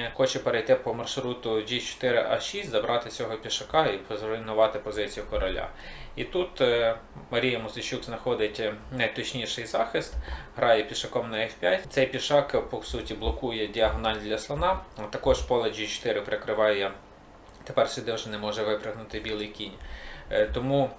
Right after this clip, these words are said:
потрібно цього пішака забирати на проході. Та тепер після кінь б'є Ф шість, е, вже і фігури чорних, е, десь більше простору отримали. Е, всі фігури активні.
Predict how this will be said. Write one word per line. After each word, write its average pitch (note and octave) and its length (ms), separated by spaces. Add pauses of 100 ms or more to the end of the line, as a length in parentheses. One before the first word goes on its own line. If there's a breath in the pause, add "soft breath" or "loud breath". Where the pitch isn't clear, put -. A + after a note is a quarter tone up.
(140)
потрібно B2 380
цього A#2+ 240
пішака B2 400
забирати A2+ 480
на A#2+ 100
проході. G#3+ 500 (480 loud breath)
Та A2+ 120
тепер C3 360
після B2 220
кінь B2+ 200
б'є C3 280
Ф C#3 100
шість, - 380
е, A#2 140
вже A2+ 520
і G#2+ 80
фігури B2+ 420
чорних, A3 360 (120)
е, E3+ 220 (260)
десь C#3+ 200
більше C#3+ 300
простору C3 460
отримали. A#2+ 580 (480 loud breath)
Е, G#2+ 140 (280)
всі - 260
фігури A#2 380
активні. F#3+ 600